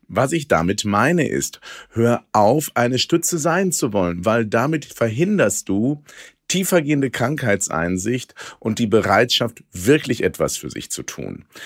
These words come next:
Wir kennen das aus ganz vielen Konstellationen, wenn es Menschen nicht gut geht, die zu viel trinken oder andere psychische Probleme haben. Und sie haben eine Freundin, einen Partner, eine Mutter, einen Vater, was auch immer, der oder die sie in dieser Situation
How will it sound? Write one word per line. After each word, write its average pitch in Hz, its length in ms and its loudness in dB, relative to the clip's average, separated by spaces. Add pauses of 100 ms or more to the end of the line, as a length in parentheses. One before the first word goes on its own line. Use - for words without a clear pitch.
(200)
Wir 107 140 0
kennen 165 220 4
das 156 140 2
aus 127 180 -2
ganz 151 300 0
vielen 156 260 -2
Konstellationen, 131 680 -2
wenn 107 100 0
es - 120 -4
Menschen 120 380 0
nicht 120 200 -4
gut 139 240 -2
geht, - 300 -2
die 87 120 -4
zu - 140 -4
viel 98 260 -4
trinken 127 440 -2
oder 87 220 2
andere 123 300 0
psychische 107 460 -2
Probleme 117 560 -2
haben. 76 260 -6 (340)
Und 107 140 -2
sie 120 160 4
haben 143 220 0
eine 139 180 0
Freundin, 135 460 0
einen 92 280 -2
Partner, 92 580 -4 (340)
eine 104 200 4
Mutter, 113 540 4
einen 95 180 0
Vater, 123 460 0
was 120 180 -2
auch - 180 -2
immer, 104 400 0 (320)
der 123 580 4
oder 95 200 2
die 117 300 -4
sie 143 320 -4
in 123 120 0
dieser 113 260 2
Situation 104 640 -4